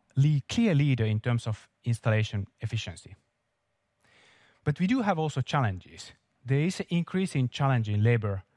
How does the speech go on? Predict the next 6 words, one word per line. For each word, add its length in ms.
availability, 720
subcontractors. 1000
There's 200
a 40
shortage 500
here. 180